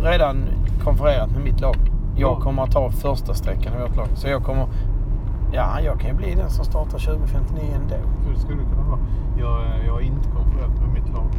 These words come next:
Speaker 2: Men, eh, om det är så att vi går efter den, den ordning som har funnits i, eh, redovisningen av lag, så kommer jag nog köra tredje sträckan.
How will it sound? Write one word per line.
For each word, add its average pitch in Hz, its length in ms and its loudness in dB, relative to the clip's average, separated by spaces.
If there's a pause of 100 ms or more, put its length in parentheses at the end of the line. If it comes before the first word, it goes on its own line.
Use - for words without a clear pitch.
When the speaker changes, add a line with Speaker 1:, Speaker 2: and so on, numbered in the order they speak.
(100)
Speaker 2:
Men, 143 120 2 (220)
eh, - 260 0
om - 180 0 (400)
det - 120 0
är - 60 0
så - 120 0
att - 120 -2
vi 131 60 2 (120)
går 120 140 0
efter - 200 0
den, - 180 0 (840)
den - 120 0 (240)
ordning - 280 0
som - 160 -2 (160)
har - 60 -4
funnits - 500 -2 (200)
i, - 100 -2
eh, - 520 -2
redovisningen - 640 0
av 131 160 0
lag, 139 240 0
så - 140 4
kommer 135 260 0
jag 127 80 2
nog 123 100 -2
köra - 180 -2 (200)
tredje - 380 -2
sträckan. - 540 -2